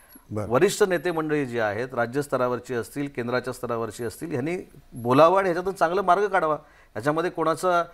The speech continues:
Speaker 2: नकारात्मक पवित्रा आहे अशातला अजिबात भाग नाही.
Speaker 1: एक, एक शंका सगळ्या महाराष्ट्राला आहे की आधी एक गट गेला सुरत, गुवाहाटी करत, तुम्ही नंतर, तुम्ही का थांबला होतात आणि मग नंतर तरी का गेलात तुम्ही?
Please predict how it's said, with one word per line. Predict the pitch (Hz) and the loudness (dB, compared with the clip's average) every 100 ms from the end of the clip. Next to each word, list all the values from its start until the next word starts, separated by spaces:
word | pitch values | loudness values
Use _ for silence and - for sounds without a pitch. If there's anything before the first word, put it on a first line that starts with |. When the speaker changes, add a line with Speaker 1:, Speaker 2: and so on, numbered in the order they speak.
| - - | -14 -6
Speaker 2:
नकारात्मक | 131 139 165 170 165 180 | -2 4 6 6 2 -4
पवित्रा | 170 165 170 | -4 -2 0
आहे | 165 | 0
अशातला | 160 170 | 0 -2
अजिबात | 165 170 170 | -2 -2 -6
भाग | 131 | -8
नाही. | 110 98 - - | -12 -14 -10 -2
Speaker 1:
एक, | 202 196 | -2 2
एक | 214 220 | 2 4
शंका | 220 196 208 208 | 2 2 4 4
सगळ्या | 214 - 170 190 | 2 -2 2 2
महाराष्ट्राला | 175 151 151 165 127 | 4 2 0 -4 -4
आहे | 117 | -6
की | - 165 170 170 - - | -4 -4 -2 -4 -10 -8
आधी | 110 123 175 | -4 0 4
एक | 180 | 2
गट | 156 165 | 2 2
गेला | 156 139 143 - _ _ _ _ _ _ | 2 0 -4 -8 _ _ _ _ _ _
सुरत, | - 151 151 156 147 | -6 2 4 2 0
गुवाहाटी | 131 139 123 131 | 0 2 0 -6
करत, | 113 104 _ _ _ _ _ _ _ _ | -8 -10 _ _ _ _ _ _ _ _
तुम्ही | 180 226 | -2 0
नंतर, | 233 180 180 233 | 2 0 2 2
तुम्ही | 208 165 190 226 | 0 -4 -4 0
का | 208 226 | 2 2
थांबला | 190 160 143 | 0 -2 -2
होतात | 127 110 - _ _ - | -2 -8 -16 _ _ -4
आणि | |
मग | 160 | 0
नंतर | 185 165 170 220 | 2 2 2 2
तरी | 220 | 2
का | 220 196 | 2 0
गेलात | 160 120 | -2 -6
तुम्ही? | 101 98 | -10 -14